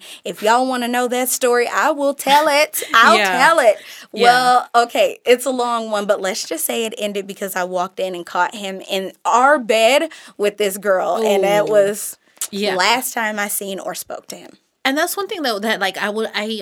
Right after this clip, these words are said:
Speaker 2: I mean, I think it'd be good at, well, not, I mean, so much if you don't mind getting into detail, but I
Speaker 1: Mm-hmm.
Speaker 2: think is, as women is, like, you know, a lot of people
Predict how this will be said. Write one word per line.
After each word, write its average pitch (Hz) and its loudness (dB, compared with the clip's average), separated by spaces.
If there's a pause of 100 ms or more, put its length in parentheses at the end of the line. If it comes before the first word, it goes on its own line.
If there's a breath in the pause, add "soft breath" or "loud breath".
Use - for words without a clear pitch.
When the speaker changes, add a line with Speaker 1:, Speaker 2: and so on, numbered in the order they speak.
Speaker 2:
I 240 -6
mean, 247 -2
I 202 0
think 285 -8
it'd 262 -8
be 220 -6
good 196 -4
at, 202 -8
well, 214 -4
not, 214 -4
I 196 -10
mean, 208 -8
so 214 -8
much 202 -8
if 190 -6
you 202 -6
don't 190 -8
mind 185 -8
getting 185 -12
into 190 -12
detail, 190 -6
but 196 -2
I 196 -2
Speaker 1:
Mm-hmm. 254 -4
Speaker 2:
think 233 -6
is, 208 -6 (420 soft breath)
as 190 -4
women 202 -6
is, 185 -6
like, 175 -8
you 185 -6
know, 175 -6
a 156 -8
lot 190 2
of 226 -8
people 202 -4